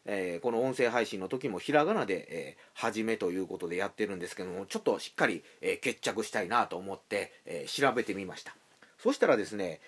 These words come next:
えー、稽古始めというのをですね、調べますと、えー、女編の始めで、えー、なってたので、じゃあ、えー、衣編とちゃうんかいと。でもですね、えー、説明のところを見てみますと、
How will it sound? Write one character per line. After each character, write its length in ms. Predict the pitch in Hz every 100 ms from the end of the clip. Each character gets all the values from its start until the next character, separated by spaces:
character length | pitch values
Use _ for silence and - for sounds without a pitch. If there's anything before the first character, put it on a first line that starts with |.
| -
え 360 | - - - -
ー、 40 | 208
稽 220 | 226 214
古 160 | 214
始 260 | 208 196 160
め 120 | 85
と 160 | 85 85
い 60 |
う 60 | 92
の 120 | 82
を 60 | 76
で 80 | 78
す 100 | 127
ね、 120 | 107
調 180 | 117 104
べ 120 | 107
ま 140 | 98
す 100 | 98
と、 280 | - 151 87 - - -
え 400 | - 139 131 -
ー、 60 | 190
女 340 | 302 311 277
編 260 | 233 226 208
の 100 | 196
始 260 | 127 117
め 100 | 117
で、 220 | 92 85 - - 95
え 200 | 98 85
ー、 40 |
な 100 | 90
っ 80 | -
て 100 | 101
た 120 | 80
の 100 | 80
で、 260 | 90 82 - - _ -
じ 140 | 131
ゃ 240 | 196 170 117
あ、 80 | 76
え 220 | 80 67
ー、 20 |
衣 340 | - 160 156
編 220 | 143 135 120
と 140 | 117
ち 80 | -
ゃ 40 |
う 100 | 165
ん 60 | 123
か 120 | 85
い 60 | -
と。 80 | - - - - - - - - -
で 100 | 269
も 140 | 220
で 120 | 117
す 100 | -
ね、 320 | 98 87 92
え 20 | 87
ー、 20 |
説 420 | - 233 - 269
明 920 | 254 233 226 214 208 208 202 196 196
の 140 | 196
と 120 | 185 160
こ 80 | 131
ろ 60 |
を 20 |
見 120 | 92 95
て 100 | 101
み 80 |
ま 140 | 92 85
す 120 | -
と、 280 | 131 98